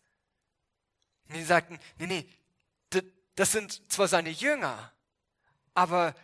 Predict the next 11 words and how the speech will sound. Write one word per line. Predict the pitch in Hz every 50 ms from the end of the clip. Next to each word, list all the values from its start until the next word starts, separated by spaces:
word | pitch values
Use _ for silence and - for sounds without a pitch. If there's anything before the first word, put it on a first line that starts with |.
| _ _ _
wir | - 135 160 190 233 233 220 151
wollen | 156 170 175 175 170 170 165 165 147 - _ _ _ _ _ _ _ _ _ -
an | - 151
die | 147 143
Quelle | - - - - 165 175 170 170
zurück. | 160 - - 143 123 107 107 101 - -
Wir | 139 160 190 185 147
wollen | 147 156 156 151 147 143 139 - - - - - _
zum | - - 143 143
Herrn.“ | 139 135 123 117 113 104 - _ _ _ _ _ _ _ _ _ _ _ _ _ - - - -
Dankeschön. | - 117 117 - - 104 -